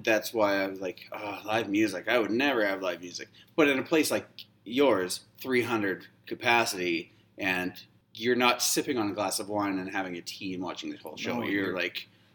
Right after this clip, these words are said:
Speaker 2: But that's one thing, working behind the bar of shows, you don't see a lot of it. <laughs> Like, it,
Speaker 1: No, you really
Speaker 2: you know,
Speaker 1: don't.
Speaker 2: like, it's
Speaker 1: No.
Speaker 2: just go.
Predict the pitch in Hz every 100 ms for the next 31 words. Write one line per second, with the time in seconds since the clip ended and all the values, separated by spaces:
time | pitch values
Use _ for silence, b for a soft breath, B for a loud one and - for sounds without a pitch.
0 | b 139 - 139 - 127 117 139 131 104
1 | 113 127 - 113 104 - 107 101 107 98
2 | 90 95 117 104 - 95 90 92 - -
3 | - - _ _ _ _ _ - 110 147
4 | - 135 143 120 104 110 101 - - -
5 | - 185 135 170 - - 107 98 165 190
6 | 151 165 175 127 135 123 120 107 - 120
7 | 127 - 117 101 87 - 98 101 101